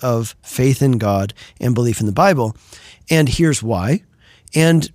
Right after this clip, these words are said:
here's some things to consider as you wrestle through these questions. And we've tried really hard to do it in a, in a honest way, like, to be,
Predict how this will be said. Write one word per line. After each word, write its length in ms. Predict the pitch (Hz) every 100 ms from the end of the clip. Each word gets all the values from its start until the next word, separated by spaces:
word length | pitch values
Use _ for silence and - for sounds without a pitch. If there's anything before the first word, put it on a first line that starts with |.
| _
here's 400 | 113 139 160 165
some 400 | - - 180 175
things 420 | - 160 170 160 -
to 120 | 170
consider 580 | 175 180 - 190 208 131
as 220 | 123 117
you 240 | 131 127 - - 120
wrestle 400 | 139 156 170 151
through 220 | 160 151
these 200 | 151 -
questions. 760 | - 156 - 117 92 92 - - - - - - - _ -
And 220 | 151 160 147
we've 240 | 165 143
tried 440 | - - 170 165 139
really 260 | 143 139
hard 320 | 120 127 120 104
to 100 | 110
do 220 | 113 131
it 160 | 123 131
in 80 | 120
a, 200 | 107 -
in 120 | 127 107
a 180 | 92 87 _ - -
honest 680 | 135 139 143 131 - - - -
way, 420 | 107 90 78 104
like, 240 | 110 110 -
to 120 | 120
be, 380 | 120 117 110